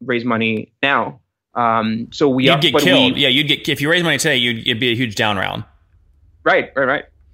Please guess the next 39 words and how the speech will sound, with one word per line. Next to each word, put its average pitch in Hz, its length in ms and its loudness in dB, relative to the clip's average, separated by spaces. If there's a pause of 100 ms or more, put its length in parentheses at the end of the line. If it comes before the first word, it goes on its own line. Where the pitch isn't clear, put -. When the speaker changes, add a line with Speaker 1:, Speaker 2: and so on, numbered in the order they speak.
(220)
Speaker 1:
Um, 117 360 0
so 156 100 -2
we're 151 160 2
not 170 160 2
in 196 80 0
a 165 40 -2
position 127 340 -8
to - 80 -12
raise 120 160 -2
money, 117 220 -2
but 147 420 -2 (340)
we 151 220 -4
want 139 360 0
to 165 100 -6
try 131 280 0
freemium. 123 460 -4
So 127 100 -12
we 123 80 -4
want 135 220 0
to 156 80 -16
give 143 240 -10
something 143 560 -4
so 127 100 -16
that 120 160 -12
these 131 240 -8
other 151 220 0
twenty-nine 127 420 -4
thousand 123 280 -2
people 160 420 -4 (240)
can 160 240 0
become 131 560 -4 (120)
users 135 500 -8
and 117 140 -8
can, - 360 -4 (340)
and 135 480 0
we 143 160 -2
need 156 180 2
to 156 80 -2
measure 139 580 0